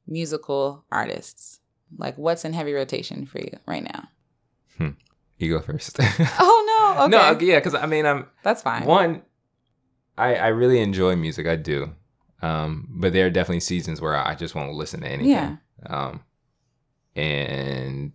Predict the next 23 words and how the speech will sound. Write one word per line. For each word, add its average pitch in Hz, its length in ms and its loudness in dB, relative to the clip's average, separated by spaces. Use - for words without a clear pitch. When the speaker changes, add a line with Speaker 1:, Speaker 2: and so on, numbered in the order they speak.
Speaker 2:
uh, - 360 -10
'cause, 87 100 -4
like, 90 140 0
right 90 180 2
now, 90 160 -2
I 85 60 -2
think 85 160 -6
I'm 80 240 -6
really 80 260 -4
heavy 78 240 -4
into 73 240 -4
podcasts, 85 680 -2
which - 160 -14
I'm 76 120 -6
sure 80 220 -8
we - 100 -8
can 76 180 -8
talk 71 220 -4
about 73 220 -6
another 73 340 -6
time. - 360 -8
Speaker 1:
Yeah. - 100 -2
Speaker 2:
Just - 140 -8